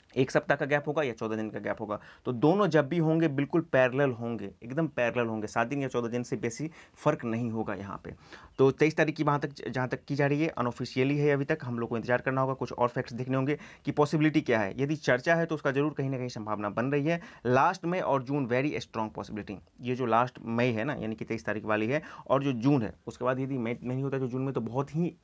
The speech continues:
स्ट्रॉन्ग पॉसिबिलिटी बन रही है कि जून तक आपको इसके एग्जामिनेशन एसआईपीटी बाईस सौ तेरह वाले हो जाएंगे, ठीक है ना। और उसी के पैरेलल में आपको दूसरे एग्जामिनेशन भी होंगे। तो एस-, ऑफिशियल अनाउंसमेंट कब होगा, मतलब कि ऑफिशियल अनाउंसमेंट जब तक नहीं आता है आयोग के पास से,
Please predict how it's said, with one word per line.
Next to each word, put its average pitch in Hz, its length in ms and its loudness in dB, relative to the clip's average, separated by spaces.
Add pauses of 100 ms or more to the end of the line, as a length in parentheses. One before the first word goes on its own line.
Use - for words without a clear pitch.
स्ट्रॉन्ग 156 400 2
पॉसिबिलिटी 123 400 -2
बन 117 140 -4
रही 117 100 -2
है 123 60 -2
कि 120 80 -6
जून 113 180 -8
तक 117 160 -8
आपको 110 200 -6
इसके 113 180 -6
एग्जामिनेशन 110 500 -2 (280)
एसआईपीटी 120 420 0
बाईस 104 180 -2
सौ 107 60 -10
तेरह 107 180 -2
वाले 104 180 0
हो 104 160 -4
जाएंगे, 95 260 -8
ठीक 127 140 -8
है 131 80 0
ना। 107 120 -4 (280)
और 151 60 4
उसी 175 500 0
के 208 220 4
पैरेलल 139 440 2
में 143 140 2
आपको 147 380 2 (240)
दूसरे 131 360 0
एग्जामिनेशन 110 560 -2
भी 101 80 -4
होंगे। 101 220 -4 (280)
तो 147 140 2 (140)
एस-, 156 320 2
ऑफिशियल 165 400 2
अनाउंसमेंट 151 500 2 (120)
कब 110 100 4
होगा, 92 280 -4
मतलब 110 320 -6
कि 151 260 -6
ऑफिशियल 127 440 -2
अनाउंसमेंट 147 420 -2
जब 113 260 -2
तक 180 140 2
नहीं 120 220 -4
आता 104 260 -4
है 110 200 -4
आयोग 107 380 0
के 110 80 -2
पास 110 300 0
से, 147 260 -4